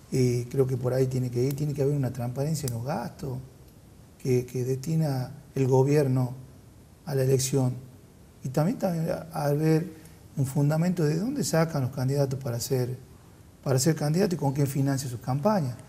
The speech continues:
Tendría que haber una, un, estar claro el financiamiento de la campaña de cada candidato. Acá, este, ha corrido, eh, en esta elección muchísimo dinero, que todos lo sabemos, pero algunos miramos,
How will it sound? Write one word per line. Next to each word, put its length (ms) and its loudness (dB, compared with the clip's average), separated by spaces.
Tendría 240 4
que 80 2
haber 220 8
una, 320 2
un, 300 -4
estar 300 0
claro 280 6
el 40 4
financiamiento 720 0
de 60 0
la 100 -4
campaña 400 -4
de 80 -6
cada 240 -4
candidato. 500 -8
Acá, 300 4
este, 440 0
ha 140 -2
corrido, 800 8
eh, 520 6
en 140 0
esta 180 2
elección 400 4
muchísimo 440 2
dinero, 460 2
que 80 -6
todos 200 6
lo 80 6
sabemos, 580 2
pero 260 0
algunos 260 0
miramos, 440 0